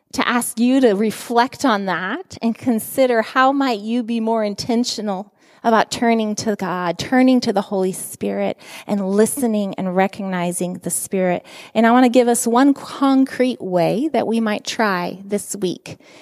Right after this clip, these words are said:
um, to do that. Micah, for Christmas, I think it was, gave me this picture, and I, I requested it 'cause this is by, um, an, uh,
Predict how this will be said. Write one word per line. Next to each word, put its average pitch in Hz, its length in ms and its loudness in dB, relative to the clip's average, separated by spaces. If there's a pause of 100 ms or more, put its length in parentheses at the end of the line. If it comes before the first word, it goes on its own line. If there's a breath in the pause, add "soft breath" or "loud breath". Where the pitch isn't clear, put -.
(200 loud breath)
um, 180 360 0
to - 180 -2
do 208 220 0
that. 165 280 -4 (840)
Micah, 220 540 2 (320 loud breath)
for 220 160 2
Christmas, 359 420 2
I 170 120 2
think 185 200 -2
it 170 120 -2
was, 156 420 0
gave 202 180 0
me 214 140 0
this 196 220 -2
picture, 180 420 -2
and 170 140 0
I, 196 240 0
I 202 100 -2
requested 208 680 0
it 160 120 -2
'cause 202 220 -4
this 214 180 -4
is 208 160 0
by, 185 420 0 (380 loud breath)
um, 175 400 0
an, 202 120 0
uh, 190 800 4